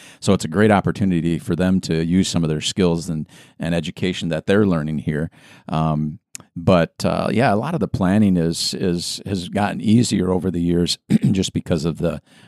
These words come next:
you know, the, the many times that I've done it. Um, and I've been really blessed to have some, uh, good friends who also, uh, have a heart and passion for mission like this, mission work,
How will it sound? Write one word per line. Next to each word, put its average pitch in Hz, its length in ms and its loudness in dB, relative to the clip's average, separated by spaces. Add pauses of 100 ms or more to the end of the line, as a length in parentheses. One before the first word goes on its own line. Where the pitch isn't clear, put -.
you - 120 -4
know, 85 120 0
the, 78 280 -4
the 92 80 -2
many 85 200 0
times 82 320 -4
that 76 100 -6
I've 71 160 -8
done 87 220 0
it. 76 140 -8 (720)
Um, 85 400 -2 (300)
and 120 180 4
I've 95 140 2
been 95 180 2
really 92 220 2
blessed 82 360 -4
to 82 60 -8
have 80 400 -4
some, 78 540 -6
uh, - 300 -10 (160)
good 90 240 -2
friends 90 560 0
who 87 200 -2
also, 85 480 -2 (380)
uh, 82 380 -4
have 85 280 -4
a 78 60 -4
heart 92 260 -2
and 82 120 -8
passion 82 400 -4
for 80 160 -8
mission 82 380 -4
like 82 240 -8
this, - 480 -4
mission 80 300 -6
work, 80 260 -4